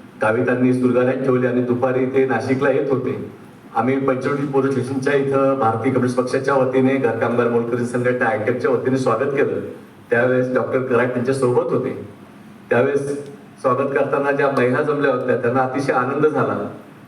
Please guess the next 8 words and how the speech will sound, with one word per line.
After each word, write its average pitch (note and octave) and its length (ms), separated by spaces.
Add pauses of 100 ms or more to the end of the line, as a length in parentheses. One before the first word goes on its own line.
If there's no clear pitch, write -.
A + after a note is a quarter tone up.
(120)
आणि B2+ 140
ते, D3 440
त्यांनी C#3+ 240
पाठीवरती D3 480
हात C#3+ 160
ठेवून C#3+ 280
म्हटले, B2+ 380
"कॉम्रेड, C#3 520